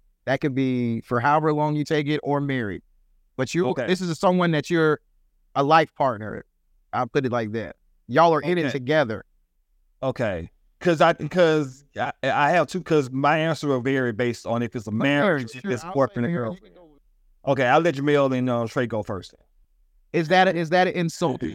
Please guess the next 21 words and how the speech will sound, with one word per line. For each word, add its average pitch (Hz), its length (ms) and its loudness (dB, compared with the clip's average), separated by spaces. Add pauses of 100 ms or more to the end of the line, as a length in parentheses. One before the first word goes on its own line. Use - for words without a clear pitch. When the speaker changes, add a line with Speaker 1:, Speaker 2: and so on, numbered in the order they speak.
(140)
Speaker 1:
<clears throat> - 240 -20
to 156 180 -2
ask 160 280 0
your 160 120 -2
partner, 143 600 -2 (640)
"Would 143 200 -2
you 160 160 -2
be 143 580 0 (100)
an 139 100 0
employee 160 540 2
of 127 80 0
mine 123 420 0 (320)
where 131 140 -2
you 156 140 0
don't 233 180 4
really 190 200 4
do 170 200 0
anything, 135 440 -2
but 123 120 0
I 135 140 0
use 147 640 -2